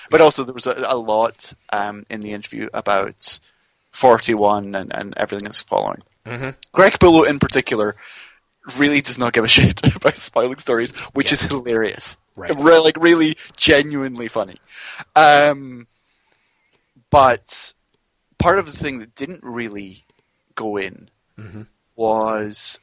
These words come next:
Speaker 1: um, was Snyder's intentions with issue forty.
Speaker 2: Mm-hmm.
Speaker 1: Um, and for Snyder, according to him,
Speaker 2: Mm-hmm.
Speaker 1: in his conscious mind and what he's willing to say in interviews,
Speaker 2: Mm-hmm.
Speaker 1: uh,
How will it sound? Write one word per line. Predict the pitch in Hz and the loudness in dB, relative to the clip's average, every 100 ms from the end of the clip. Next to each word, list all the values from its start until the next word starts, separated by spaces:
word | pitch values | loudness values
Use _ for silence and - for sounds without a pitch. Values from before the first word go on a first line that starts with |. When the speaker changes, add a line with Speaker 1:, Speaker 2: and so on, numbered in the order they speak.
| - | -4
Speaker 1:
um, | 107 104 101 57 50 50 _ _ _ _ - - | -2 0 -4 -8 -18 -20 _ _ _ _ -20 -6
was | 135 135 | -2 -2
Snyder's | - 117 110 110 107 - - - _ _ - | -2 -4 -4 -6 -4 -6 -6 -12 _ _ -14
intentions | 117 - - 139 - 123 101 - - - _ | -10 -6 -4 -4 -6 -10 -8 -6 -6 -10 _
with | 113 104 | -10 -8
issue | - | -8
forty. | - 131 127 - _ _ 117 | -2 0 0 -6 _ _ -18
Speaker 2:
Mm-hmm. | 113 113 113 _ _ _ _ _ _ _ _ _ - | -14 -14 -16 _ _ _ _ _ _ _ _ _ 0
Speaker 1:
Um, | 107 101 101 98 95 - _ _ _ _ _ 120 | 4 4 2 0 -8 -18 _ _ _ _ _ -4
and | 123 | -2
for | 123 | -2
Snyder, | - 147 226 226 98 - _ _ _ _ - | -2 2 2 2 -2 -4 _ _ _ _ -6
according | - 151 156 151 | 2 2 2 -4
to | 120 | -6
him, | 120 98 - _ _ _ | -4 -4 -6 _ _ _
Speaker 2:
Mm-hmm. | 120 139 | -8 -6
Speaker 1:
in | 156 | -4
his | 165 - | -4 -4
conscious | - 147 - 123 | -4 -2 -2 -2
mind | 120 117 113 113 113 | -2 -2 -4 -8 -4
and | 117 110 | -4 -2
what | 110 104 | 0 0
he's | 113 104 | -2 -4
willing | 101 104 | -2 -2
to | - | -8
say | |
in | 107 | -10
interviews, | 104 - - - - _ _ | -12 -16 -16 -12 -12 _ _
Speaker 2:
Mm-hmm. | 123 123 123 _ _ _ _ _ _ - | -12 -10 -10 _ _ _ _ _ _ 4
Speaker 1:
uh, | 117 107 104 98 | 6 6 6 0